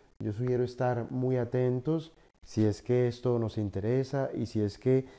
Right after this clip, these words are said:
queremos aprender y profundizar en el conocimiento. Entonces, por favor, presten atención a lo siguiente. La Occidental Petroleum Company, eh, nos venía ofreciendo un movimiento claramente bajista.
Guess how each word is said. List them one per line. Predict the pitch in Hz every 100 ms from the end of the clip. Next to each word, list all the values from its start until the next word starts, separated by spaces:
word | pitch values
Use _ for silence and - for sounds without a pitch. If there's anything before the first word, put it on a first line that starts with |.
| - -
queremos | 104 117 117
aprender | 117 123 120 120 135 139 -
y |
profundizar | 127 120 113 117 104 113 107
en | 110
el | 110 104
conocimiento. | 98 92 87 85 87 92 - - - - - -
Entonces, | 160 160 196
por | 190
favor, | 175 160
presten | 156 180 180
atención | 180 170 151 143 165 160
a | 147
lo | 127
siguiente. | 131 104 107 104 92 - - _ - - - - _
La | 117
Occidental | 117 - 131 143 165 185
Petroleum | 180 139 - 147 175 190 190 185
Company, | - 170 165 190 202 220 - - - _ _
eh, | - 117 110 104 98 -
nos | 117 104
venía | 113 123
ofreciendo | 156 151 120 120 131
un | 151
movimiento | 160 151 131 135 143 139 165 165
claramente | - 180 175 175 175 170 175 - 175 170 170 160 156 139
bajista. | 107 95 95 85 - 78